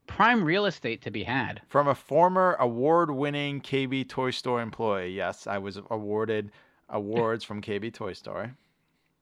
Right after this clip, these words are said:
Speaker 1: You sold lollipops.
Speaker 2: I was the king of s-, pushing those giant blow pops. Um, I would like, I think I'm owed, if nothing else, an, a explanation as to where the hell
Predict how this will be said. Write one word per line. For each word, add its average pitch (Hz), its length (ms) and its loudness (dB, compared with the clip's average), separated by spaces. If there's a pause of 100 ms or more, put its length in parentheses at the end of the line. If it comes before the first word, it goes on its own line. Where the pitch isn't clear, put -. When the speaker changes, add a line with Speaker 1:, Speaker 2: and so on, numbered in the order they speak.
(120)
Speaker 1:
You 143 180 -2
sold 113 380 -10 (240)
lollipops. 107 600 -8 (800)
Speaker 2:
I 90 180 -8
was 92 300 -14
the - 180 -20
king 104 340 -8
of 87 140 -12
s-, - 200 -18
pushing 107 420 -8
those 90 280 -8
giant 107 520 -6 (140)
blow 92 180 -8
pops. - 540 -12 (720)
Um, 110 720 -2 (720)
I 117 340 4
would 113 200 -4
like, 110 380 -2
I 113 100 0
think 117 220 -4
I'm 104 200 2
owed, 104 480 4
if 107 200 -4
nothing 107 400 -2
else, 113 480 2
an, 104 360 -4
a 95 360 -4
explanation 107 600 -6
as 92 180 -10
to - 80 -12
where 95 320 -4
the 92 80 -6
hell 87 360 -6